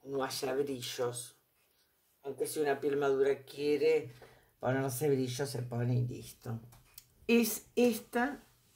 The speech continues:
que se llama Modern Neutrals, veintiocho colores, Eyeshadow Palette. No me mató, hay otras mejores.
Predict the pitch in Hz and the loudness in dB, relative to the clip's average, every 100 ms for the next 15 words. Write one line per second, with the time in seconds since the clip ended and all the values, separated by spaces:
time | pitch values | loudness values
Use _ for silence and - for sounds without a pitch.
0 | - - _ _ _ _ _ _ - 208 | -20 -20 _ _ _ _ _ _ 4 6
1 | 214 220 214 220 208 208 208 202 208 208 | 8 4 2 2 4 4 2 2 4 4
2 | 196 202 190 185 202 220 208 175 165 196 | 4 4 2 2 0 2 4 2 0 -2
3 | 196 190 190 160 160 156 147 175 - 185 | 2 2 2 2 2 2 -4 -4 -4 -6
4 | 196 185 185 180 185 180 - - 180 175 | 0 2 4 4 2 -2 -4 2 4 2
5 | - 180 165 165 170 170 170 170 - 135 | 0 2 4 4 2 2 2 2 -2 -2
6 | 127 123 131 139 - - - - - 208 | 0 2 4 2 0 -18 -20 -20 -2 2
7 | 196 196 190 190 190 233 240 247 - - | 2 4 6 6 6 2 2 0 -4 -6
8 | 143 139 143 127 151 156 147 135 123 151 | 0 2 2 0 0 0 0 -2 -4 -2
9 | 151 151 156 165 165 - | 0 0 -2 -4 -8 -16